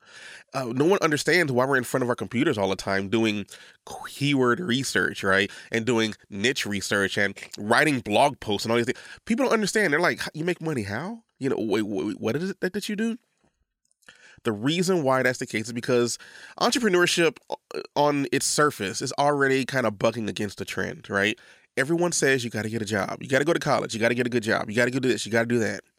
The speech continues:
But when we are building something for ourselves, no one really understands what we're doing unless we start to have some success with it.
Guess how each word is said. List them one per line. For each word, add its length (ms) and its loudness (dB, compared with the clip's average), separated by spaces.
But 140 0
when 140 4
we 120 4
are 80 6
building 320 4
something 260 -2
for 260 -4
ourselves, 800 2
no 160 6
one 180 4
really 260 4
understands 600 0
what 180 0
we're 140 -2
doing 440 0
unless 840 0
we 120 0
start 220 0
to 80 -4
have 160 2
some 140 -6
success 420 0
with 220 -2
it. 160 -2